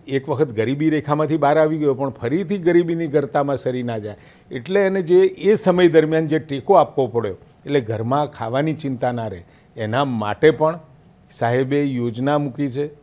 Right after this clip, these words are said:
પ્રધાનમંત્રી અન્નપૂર્ણા યોજના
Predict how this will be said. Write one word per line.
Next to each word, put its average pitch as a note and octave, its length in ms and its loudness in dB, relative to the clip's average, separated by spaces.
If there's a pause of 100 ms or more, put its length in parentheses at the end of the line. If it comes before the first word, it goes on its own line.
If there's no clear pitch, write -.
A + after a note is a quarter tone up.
(960)
પ્રધાનમંત્રી C3+ 880 -4
અન્નપૂર્ણા B2 680 -4
યોજના A2 500 -6